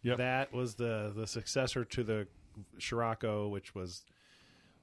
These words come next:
Speaker 2: woefully underpowered for what it was replacing. It was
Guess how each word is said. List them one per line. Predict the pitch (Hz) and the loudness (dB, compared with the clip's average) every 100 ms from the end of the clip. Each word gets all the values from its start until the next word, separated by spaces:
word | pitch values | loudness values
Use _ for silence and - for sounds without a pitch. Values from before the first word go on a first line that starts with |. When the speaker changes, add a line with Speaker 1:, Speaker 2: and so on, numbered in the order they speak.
| - | 2
Speaker 2:
woefully | 139 202 196 | 4 6 4
underpowered | 135 151 143 135 131 139 127 | 4 4 4 2 4 4 2
for | - | 0
what | 113 120 | 4 6
it | 120 | 4
was | 110 104 | 2 -2
replacing. | 101 117 113 120 107 | 0 0 0 -2 -4
It | 117 127 | -4 -4
was | 120 - | -6 -8